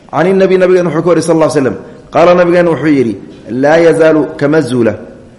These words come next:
naasun dad kama zuulaan, oo min ummati ummadayda ka mid ah,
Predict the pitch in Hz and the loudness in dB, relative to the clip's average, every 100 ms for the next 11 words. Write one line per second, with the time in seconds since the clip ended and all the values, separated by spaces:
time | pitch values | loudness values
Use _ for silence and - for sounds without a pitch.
0 | - 127 139 175 175 175 156 147 107 110 | -12 -4 0 0 0 -2 -2 -4 -4 0
1 | 175 - - - - - - 160 185 147 | 0 -2 -16 -20 -20 -10 -2 0 0 2
2 | 139 117 87 - - - 165 196 208 185 | 0 0 -4 -16 -16 -4 0 0 0 0
3 | 170 - 156 175 170 147 143 165 139 113 | -2 -2 -2 0 2 0 0 0 0 -4